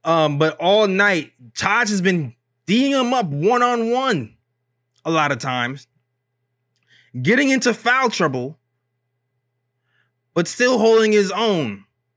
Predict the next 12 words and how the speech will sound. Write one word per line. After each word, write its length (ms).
And 120
he, 140
he 160
made 240
a, 380
a, 0
a 20
vast 760
impact 580
on 140
the 60
night. 360